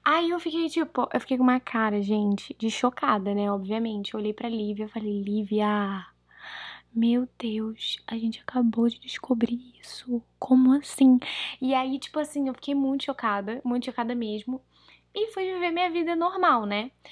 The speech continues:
Sendo que, normalmente, quando eu fazia outras coisas, tipo, eu tô aqui conversando com vocês, a minha mente tava assim, "Olha, você tem um post pra programar, você tem isso pra fazer, você tem aquilo pra fazer,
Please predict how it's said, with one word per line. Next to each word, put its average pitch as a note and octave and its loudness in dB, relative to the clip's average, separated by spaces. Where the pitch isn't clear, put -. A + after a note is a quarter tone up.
Sendo C#4 -2
que, D4 -2
normalmente, D4 2
quando C#4 2
eu D4+ 0
fazia B3 0
outras B3 -4
coisas, C4 -2
tipo, - -6
eu A#3 -8
tô B3 -6
aqui A#3+ -6
conversando B3+ -4
com B3 -8
vocês, A#3+ -6
a A3 -2
minha A3 -2
mente G#3+ -6
tava A3+ -2
assim, A3 -2
"Olha, G3+ 0
você - -14
tem G#3 -4
um G3+ -2
post A3+ -4
pra C4 -4
programar, A#3+ 2
você - -14
tem G#3+ -4
isso - -4
pra B3 -10
fazer, A#3 -4
você - -18
tem A3 -6
aquilo A#3+ -8
pra B3 -10
fazer, A3+ -6